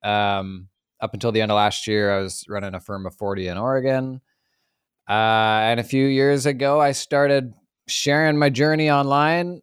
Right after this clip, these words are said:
on Twitter mainly. And then for the last couple of years, been running a YouTube channel. And so it's just been a matter of me trying to publish consistently and,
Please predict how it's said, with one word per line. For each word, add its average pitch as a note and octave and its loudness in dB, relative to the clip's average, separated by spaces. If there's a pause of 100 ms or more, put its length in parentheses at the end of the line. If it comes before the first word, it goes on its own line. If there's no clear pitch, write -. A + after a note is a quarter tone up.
on C3 -2
Twitter D#3 2
mainly. D#3 2
And D#3 2
then A2+ -4 (720)
for - -8
the A2 2
last A2 2
couple A2 -2
of A2 0
years, A2 0
been G#2 -6
running G#2 -4
a F#2+ -6
YouTube A#2+ -6
channel. C#3 -2
And F2+ -8
so F#2+ -4
it's - -8
just - -10
been G2+ -10 (720)
a - -10
matter A2 2
of F#2 -6
me A#2 -4 (420)
trying D3 0
to B2+ 0
publish C#3+ 2
consistently C#3+ -2
and, G#2 -2